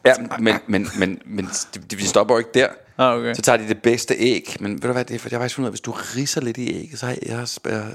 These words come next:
Speaker 1: har den ene sædcelle nemmere ved at komme ind. Lad os lige prøve at ridse i ægget. Hvad hvis vi gør sædcellen lidt stærkere? Det kan vi, altså, det er jo så vildt.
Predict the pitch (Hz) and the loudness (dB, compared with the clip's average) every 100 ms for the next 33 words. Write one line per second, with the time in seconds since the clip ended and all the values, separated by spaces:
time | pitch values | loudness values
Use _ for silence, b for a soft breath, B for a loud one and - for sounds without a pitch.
0 | - - 117 113 - 123 135 - 113 - | -14 -6 -6 -4 -2 -2 0 0 -2 0
1 | 117 98 107 117 104 - 98 - - B | -2 -2 -4 -2 -4 -4 -6 -6 -10 B
2 | 117 123 143 135 120 117 - 107 - - | -2 0 2 2 2 0 0 0 -2 -8
3 | - B B - 143 156 160 139 117 - | -20 B B 4 6 4 0 2 4 2
4 | 139 - 131 120 - - - 87 87 - | 2 2 0 0 0 0 2 2 2 -2
5 | 123 - B B 123 123 - 127 - - | -6 -6 B B -2 2 2 0 -6 2
6 | 139 104 131 151 165 - - - - 117 | 4 6 6 4 2 -8 -10 -6 4 6
7 | 120 - - _ _ 90 90 107 - - | 6 2 -16 _ _ -14 -2 -2 -2 -14